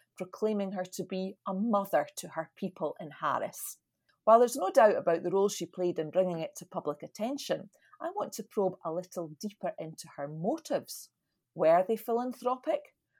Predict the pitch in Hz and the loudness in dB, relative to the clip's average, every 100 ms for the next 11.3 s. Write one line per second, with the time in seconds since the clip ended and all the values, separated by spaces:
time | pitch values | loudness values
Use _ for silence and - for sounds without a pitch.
0 | - 180 190 190 202 190 170 170 165 - | 2 4 4 2 0 -2 -2 -2 -2 -2
1 | 165 160 165 - 139 139 - 185 254 247 | -4 -2 -2 -4 -6 -6 2 4 4 4
2 | 277 302 - _ _ _ - 247 269 277 | 4 4 0 _ _ _ -4 0 2 2
3 | 262 254 247 311 381 - - - 233 - | 0 -2 -6 -6 -6 -6 -12 -8 -8 -6
4 | 220 208 202 - 190 220 196 - 190 - | -6 -6 -10 -10 -6 -4 -4 -6 -10 -8
5 | 190 277 - 156 147 - - _ _ _ | -8 -6 -4 -4 -4 -12 -14 _ _ _
6 | _ - 381 370 294 269 220 214 190 180 | _ 6 6 6 0 8 8 10 8 4
7 | 180 190 185 180 175 160 247 285 - 202 | 0 10 10 10 0 -4 -2 -2 0 -2
8 | 196 170 165 - 170 175 170 - 151 - | 0 -2 -4 -6 -6 -6 -8 -4 -4 -2
9 | 220 240 226 208 - - 180 180 180 175 | -2 0 0 -2 -8 0 2 4 2 -2
10 | 165 175 160 - - 196 - 269 285 262 | -8 -10 -12 -12 -10 -10 -4 10 10 10
11 | 202 - | 6 6